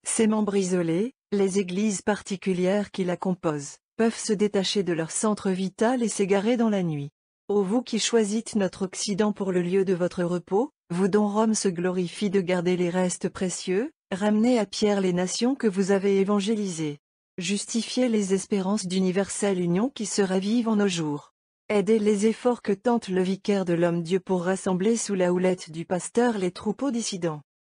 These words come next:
dont le schisme a desséché les pâturages. Puisse votre Arménie achever la première un retour commencé par elle dès longtemps, qu'elle croie à l'Église mère, et ne se livre plus aux semeurs d'embûches.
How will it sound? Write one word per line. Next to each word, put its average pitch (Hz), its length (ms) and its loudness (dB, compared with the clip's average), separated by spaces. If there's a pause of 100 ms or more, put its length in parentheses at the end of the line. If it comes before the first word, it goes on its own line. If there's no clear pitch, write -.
(340)
dont 196 200 0
le 214 140 4
schisme 269 400 -2
a 262 80 2
desséché 208 720 -2
les 214 200 2
pâturages. 156 720 -4 (400)
Puisse 226 300 -2
votre 196 320 -2
Arménie 190 600 2
achever 185 460 2
la 175 140 0
première 196 420 0
un 185 100 0
retour 196 520 -4
commencé 185 540 0
par 180 260 -4
elle 180 160 0
dès 180 120 0
longtemps, 170 480 0 (200)
qu'elle 208 240 2
croie 220 240 -2
à 190 80 4
l'Église 175 500 -2
mère, 185 400 0 (220)
et 196 100 2
ne 202 100 4
se 202 200 0
livre 202 340 0
plus 214 300 -2
aux 226 60 2
semeurs 220 360 2
d'embûches. 190 600 -2